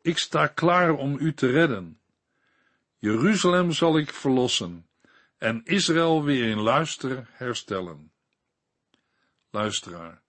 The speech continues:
in Christus biedt de Heere ook u en jouw verlossing aan.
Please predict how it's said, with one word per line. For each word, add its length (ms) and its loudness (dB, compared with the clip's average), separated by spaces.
in 340 -2
Christus 800 -4
biedt 440 -2
de 120 2
Heere 500 2
ook 400 2
u 260 0
en 220 0
jouw 340 2
verlossing 600 -6
aan. 300 -16